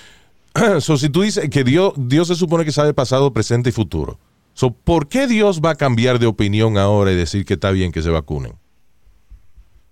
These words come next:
¿Me entiendes? Eso va en contra de la religión. O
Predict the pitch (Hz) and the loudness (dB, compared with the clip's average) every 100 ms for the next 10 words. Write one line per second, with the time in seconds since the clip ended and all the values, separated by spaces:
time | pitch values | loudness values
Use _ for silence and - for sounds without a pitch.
0 | _ 131 131 143 113 139 143 160 156 143 | _ -2 0 2 2 0 0 0 0 0
1 | 127 107 156 180 160 147 123 - 104 117 | -2 0 0 0 0 0 -2 -8 -4 2
2 | 117 117 113 104 110 107 135 160 85 | 4 4 2 0 0 2 2 2 0